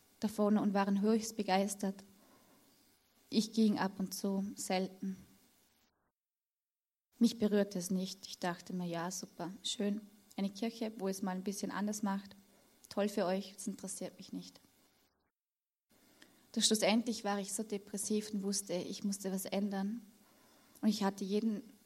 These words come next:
Scheiß ausprobiert, was es gibt. Schlussendlich hat mir nichts geholfen. Da dachte ich mir, auf das eine oder andere kommt es auch nicht mehr drauf an. Was kann es schaden? Was habe ich zum Verlieren?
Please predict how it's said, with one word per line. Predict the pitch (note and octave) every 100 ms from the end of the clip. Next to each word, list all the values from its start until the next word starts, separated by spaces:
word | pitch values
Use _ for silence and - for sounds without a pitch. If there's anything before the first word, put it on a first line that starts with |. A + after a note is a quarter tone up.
| -
Scheiß | - D#3+ G#3+ G#3+
ausprobiert, | - G#3+ G#3+ - G3 G3+
was | G3
es | F#3+ -
gibt. | A3 A3 - - _ _ _ _ - - -
Schlussendlich | A3 - G#3 - G#3
hat | G#3
mir | G#3
nichts | G#3+ A3+ - -
geholfen. | G#3+ F#3+ G3 G#3+ - G#3+ A3 - - _ _
Da | -
dachte | G3 F#3 F#3+ G3+
ich | -
mir, | G3+ G3 G3 - - -
auf | -
das | G3 -
eine | E3 G3 F#3+
oder | E3+
andere | F#3+ F#3
kommt | F#3 F#3+ -
es | -
auch | F3+ F#3+
nicht | F#3+
mehr | F3+
drauf | F#3+ F#3
an. | F#3 F3+ F#3+ - - - _ _ _ _ _ _ _ _ _ _
Was | G#3+ G3+
kann | A3+ A#3
es | G#3
schaden? | - G3+ G#3+ G3
Was | G3
habe | G3+
ich | G3+
zum | - G3
Verlieren? | F#3 F#3 G#3 G3 F#3